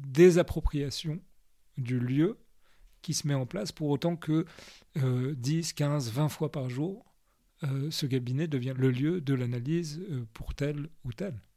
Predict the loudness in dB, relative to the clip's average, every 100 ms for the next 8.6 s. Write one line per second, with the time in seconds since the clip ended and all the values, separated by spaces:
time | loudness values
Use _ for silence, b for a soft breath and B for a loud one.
0 | _ _ _ _ _ _ -2 0 -2 -6
1 | -6 -6 -8 -6 -6 -6 -6 -6 -8 -10
2 | -14 -14 -12 -10 -12 -10 -8 -8 -8 -10
3 | -12 -12 -10 -8 -10 -14 -12 -6 -2 0
4 | 0 -2 0 0 0 -2 -4 -4 -4 -4
5 | -6 -2 0 0 -4 B -6 -2 0 2
6 | 0 -2 -2 0 0 -2 -2 -2 -4 -4
7 | -6 -6 -8 -8 -10 -10 -6 -6 -4 -4
8 | -2 -4 -6 -12 -16 -20